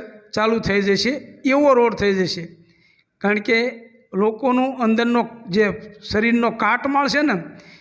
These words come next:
એ બધો એક્યુપ્રેશર થઈ જશે, એવી પરિસ્થિતિ થશે. અને જેવા તેવા તો આ એક્યુપ્રેશરમાં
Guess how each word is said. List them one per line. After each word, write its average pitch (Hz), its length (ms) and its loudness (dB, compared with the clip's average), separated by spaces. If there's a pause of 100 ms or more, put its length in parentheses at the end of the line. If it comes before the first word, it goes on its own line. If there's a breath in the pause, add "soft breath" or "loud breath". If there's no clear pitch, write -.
(200 loud breath)
એ 262 160 2
બધો 247 340 4 (1080)
એક્યુપ્રેશર 247 1000 0
થઈ 214 160 0
જશે, 214 300 0 (280)
એવી 254 300 2
પરિસ્થિતિ 226 560 0
થશે. 208 280 2 (680 loud breath)
અને 208 220 4 (360)
જેવા 226 320 2
તેવા 240 320 0
તો 254 160 2 (640)
આ 226 340 0 (1120)
એક્યુપ્રેશરમાં 247 1040 -2